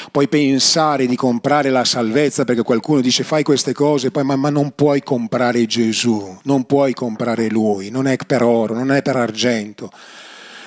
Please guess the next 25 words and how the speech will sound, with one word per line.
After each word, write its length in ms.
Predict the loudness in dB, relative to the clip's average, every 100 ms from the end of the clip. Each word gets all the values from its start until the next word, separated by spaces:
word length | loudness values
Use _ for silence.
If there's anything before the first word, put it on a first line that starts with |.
| -2
non 140 | 0
è 40 | 2
attraverso 600 | 2 2 2 2 0 0
metalli 460 | 0 0 2 2
preziosi, 840 | 0 0 -2 -2 2 4 4 2
non 160 | 2 2
è, 120 | 2 0
non 220 | 0 2 2
è 60 |
attraverso 520 | 2 0 2 0 0
un 140 | -2 -2
conto 340 | -2 -2 -2
corrente 600 | -2 -2 -2 -2 -2 -2
pieno 200 | 2 4
di 100 | 4
soldi, 440 | 4 2 2 2 0
una 180 | 0
carta 360 | 0 -2 -2 -2
di 120 | -2
credito, 540 | 0 2 4 2 2 2
le 120 | 2
cambiali 680 | -2 -6 -2 0 2 0 0
che 100 | 0
tu 120 | 0
potrai 500 | 0 -2 0 2